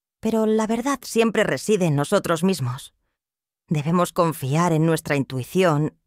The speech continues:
y no permitir que otros la distorsionen. Sé consciente.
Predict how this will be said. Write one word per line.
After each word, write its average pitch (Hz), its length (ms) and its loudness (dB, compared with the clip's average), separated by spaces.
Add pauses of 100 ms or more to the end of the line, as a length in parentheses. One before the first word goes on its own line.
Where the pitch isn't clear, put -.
(160)
y 208 80 0
no 240 160 0
permitir 202 500 0
que 143 180 -2
otros 185 360 2
la 185 100 2
distorsionen. 127 720 -4 (1400)
Sé - 420 -4
consciente. 165 1000 0